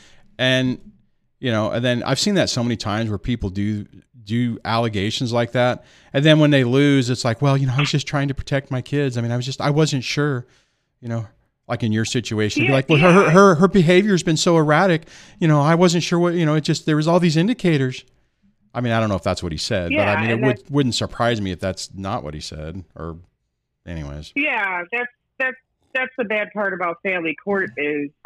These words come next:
Speaker 2: in criminal court, you're, you're being charged. There's evidence
Speaker 1: Yeah.
Speaker 2: you've been arrested.
Speaker 1: Mm-hmm.
Speaker 2: You know, there's a whole line of things. In family court, it's, "Oh, she's crazy and she's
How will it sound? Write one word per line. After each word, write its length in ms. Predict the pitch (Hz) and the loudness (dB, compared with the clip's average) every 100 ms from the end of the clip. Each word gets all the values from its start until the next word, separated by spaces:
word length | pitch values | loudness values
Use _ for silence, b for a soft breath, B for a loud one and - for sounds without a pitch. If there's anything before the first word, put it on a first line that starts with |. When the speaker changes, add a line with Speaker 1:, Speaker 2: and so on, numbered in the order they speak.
| - | -6
Speaker 2:
in 180 | 196 156 - - | -6 -6 -12 -6
criminal 460 | 220 330 254 165 | -4 -2 -4 -6
court, 520 | 147 - 175 151 143 - _ _ - | -10 -8 -4 -2 -2 -6 _ _ -8
you're, 260 | 190 339 240 _ - | -4 -4 -8 _ -8
you're 220 | 185 330 | -6 -2
being 180 | 247 151 - | -2 -4 -6
charged. 480 | 160 165 131 - - - | -4 -4 -4 -8 -14 -10
There's 160 | 170 160 - | -6 -6 -6
evidence 460 | 175 175 165 160 139 | -6 -4 -4 -2 2
Speaker 1:
Yeah. 220 | 233 254 | 2 0
Speaker 2:
you've 120 | 87 | -4
been 140 | 156 | -6
arrested. 720 | 139 143 147 _ - 151 139 135 - | -6 -6 -8 _ -6 -4 -4 -6 -10
Speaker 1:
Mm-hmm. 280 | 110 123 147 160 | -6 -4 -6 -6
Speaker 2:
You 140 | 208 | -4
know, 160 | 185 180 | -2 -2
there's 180 | 180 175 | -4 -6
a 60 | |
whole 300 | 165 196 180 | -4 -4 -2
line 260 | 170 165 156 | -2 -4 -4
of 80 | 139 | -6
things. 420 | - 269 233 165 160 - | -4 -2 -2 -4 -8 -10
In 120 | 175 - | -12 -6
family 380 | 196 262 233 165 - | -4 -4 -6 -8 -4
court, 360 | 165 160 156 - _ _ _ _ _ - | -2 -2 -4 -8 _ _ _ _ _ -8
it's, 300 | 196 180 175 _ _ _ _ _ - | -4 -4 -6 _ _ _ _ _ -4
"Oh, 160 | 285 233 | -4 -2
she's 160 | 277 269 | -4 -6
crazy 500 | - 240 262 262 254 | -6 -6 -4 -4 -4
and 80 | 240 - | -4 -4
she's 140 | 262 | -6